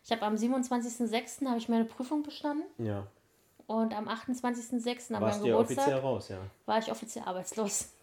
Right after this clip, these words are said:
Speaker 1: <laughs>
Speaker 2: Und wir hatten auch, weißt du, noch damals gesagt, wär's vielleicht nicht sogar besser, wenn du die Prüfung nicht bestehst, weißt du, dass du dann vielleicht noch ein halbes Jahr irgendwie Geld hättest
Speaker 1: Ja,
Speaker 2: oder
Speaker 1: aber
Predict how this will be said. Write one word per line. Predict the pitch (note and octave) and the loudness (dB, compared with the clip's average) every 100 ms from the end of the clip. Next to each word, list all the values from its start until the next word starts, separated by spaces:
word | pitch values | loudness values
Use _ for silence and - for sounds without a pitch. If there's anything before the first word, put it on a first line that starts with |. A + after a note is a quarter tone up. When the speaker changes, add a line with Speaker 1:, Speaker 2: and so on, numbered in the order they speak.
| - | -8
Speaker 1:
<laughs> | D4 - - - - | -8 -10 -20 -20 -6
Speaker 2:
Und | B2 | 2
wir | A2 | 4
hatten | B2 E3+ | 4 4
auch, | C#3+ | 4
weißt | A#2+ C#3+ | 4 2
du, | |
noch | D3+ | 0
damals | C3+ B2+ C3+ - | 0 0 -2 -2
gesagt, | A#2+ A#2 D3 C3 - | 0 2 0 -2 -8
wär's | F#2 A2 A#2+ A#2+ | -4 2 2 2
vielleicht | C3 A2 | 0 0
nicht | B2 A#2 | -2 -4
sogar | C3+ A#2+ | 0 2
besser, | A2 C3 - G#2+ A#2 D#3 - _ _ _ _ _ _ | 4 2 2 0 0 -4 -14 _ _ _ _ _ _
wenn | G2+ C3+ | 0 2
du | B2+ | 2
die | B2+ | -2
Prüfung | - C#3+ C#3+ C3+ | 0 0 0 0
nicht | - | -2
bestehst, | - - - G#2 G2+ - | -4 -2 0 0 0 0
weißt | A2 - | 0 0
du, | |
dass | B2+ G#2+ | -4 -2
du | B2 | 0
dann | B2 | 0
vielleicht | B2 B2+ A#2 | 2 2 2
noch | B2 | 2
ein | A#2 A2 | 0 4
halbes | B2 B2 A#2+ | 2 2 0
Jahr | B2+ A2+ | 2 4
irgendwie | A#2+ A#2 A2 | 2 0 0
Geld | G#2+ B2+ D#3 - | 4 4 4 0
hättest | A2+ G#2 | -2 0
Speaker 1:
Ja, | G#3 G#3+ | 2 2
Speaker 2:
oder | G#3+ | 4
Speaker 1:
aber | G#3+ | 4